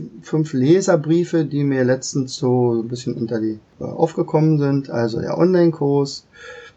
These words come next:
der Sozialkompass, also wie man zum Beispiel umfangreichstes Wissen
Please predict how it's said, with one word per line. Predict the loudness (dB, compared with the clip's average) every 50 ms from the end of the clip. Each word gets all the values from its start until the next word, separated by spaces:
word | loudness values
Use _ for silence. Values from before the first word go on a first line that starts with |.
| _ _ _
der | -4 -2 0
Sozialkompass, | 0 -2 0 2 4 4 6 4 4 2 0 0 2 2 0 0 0
also | 0 0 0 0
wie | 0 2
man | 2 2 0 0
zum | 0 0 0
Beispiel | 0 0 0 0 0 -2 -2
umfangreichstes | -2 0 4 4 6 4 4 2 2 2 2 2 2 2 0 0 0 0 -2 -4 -4 -4 -4 -2 -2
Wissen | -4 -4 0 0 2 2 2 0